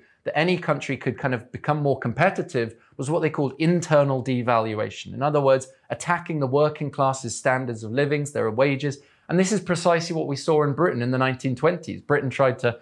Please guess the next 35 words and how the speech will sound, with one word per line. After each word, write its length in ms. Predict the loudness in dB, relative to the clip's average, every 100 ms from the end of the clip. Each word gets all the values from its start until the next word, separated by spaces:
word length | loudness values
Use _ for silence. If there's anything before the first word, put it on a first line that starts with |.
| _ -10
return 400 | 2 4 4 2
to 100 | -2
the 100 | 2
gold 300 | 2 2 0
standard 400 | 0 0 -2 -2
under 200 | -4 -6
Churchill 720 | 0 2 2 2 2 2 -4 _ _ -2
as 180 | 0
the 260 | 4 4 4
finance 440 | 2 2 0 -2 0
minister, 520 | 0 0 2 2 4
and, 340 | 2 2 2 2
uh, 180 | 4 2
and 100 | -2
it 140 | -2
meant 200 | -2 -2 -6
a 80 |
huge 320 | -6 -4 -2 -2
attack 320 | -2 -4 -4
on 100 | -2
wages 460 | 0 0 -4 -8 -12 _
that 140 | -2 0
actually 280 | 0 -4
prepared 440 | -8 -4 2 2 2
the 80 | 0
way 380 | 2 2 -2 -10 _
for 400 | _ 0 2 2 0
the, 120 | -8 0
the, 200 | 2 4
the 140 | 2
general 320 | 2 2 0
strike 380 | 0 2 0 0
of 60 | -2
nineteen 340 | -2 -4 -6
twenty-six. 720 | -4 -4 -2 0 0 -2 -18